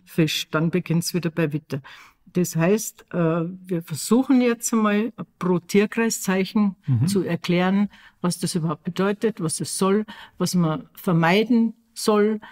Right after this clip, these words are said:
Speaker 1: was man unterstützen soll und so weiter. Und, äh, dass man, und jedes Tierkreiszeichen ist nicht nur einer bestimmten Körperregion zugeordnet, sondern auch einem Pflanzenteil
Speaker 2: Mhm.
Speaker 1: in der Pflanzenwelt. Und da müssen wir schauen, dass wir jetzt nicht so viel <laughs>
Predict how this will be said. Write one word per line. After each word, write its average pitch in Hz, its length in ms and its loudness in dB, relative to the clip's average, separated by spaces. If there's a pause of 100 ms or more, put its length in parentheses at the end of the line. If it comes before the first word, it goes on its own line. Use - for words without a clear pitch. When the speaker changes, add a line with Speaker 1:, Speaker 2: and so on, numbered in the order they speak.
(140)
Speaker 1:
was 175 320 -4
man 175 140 -2
unterstützen 190 640 0
soll 175 260 -2
und 170 140 0
so 170 140 0
weiter. 156 360 -6
Und, 175 500 -2 (100)
äh, 170 220 -2
dass - 220 -6
man, 151 220 -2 (360)
und 175 140 0
jedes 180 300 -2
Tierkreiszeichen 185 680 2
ist 170 200 2
nicht 185 280 0
nur 190 120 4
einer 175 180 2
bestimmten 180 600 -2
Körperregion 202 760 0
zugeordnet, 185 640 -2
sondern 165 300 -2
auch 156 240 -6
einem 156 220 2
Pflanzenteil 190 920 0
Speaker 2:
Mhm. 123 340 0 (260)
Speaker 1:
in 170 240 2
der 160 220 -4
Pflanzenwelt. 175 840 0 (320)
Und 208 240 0
da 190 80 2
müssen 202 300 4
wir 185 80 4
schauen, 160 280 0
dass 170 180 -4
wir 175 80 2
jetzt - 260 -2
nicht 170 180 -2
so 202 240 4
viel 196 320 4
<laughs> - 180 -4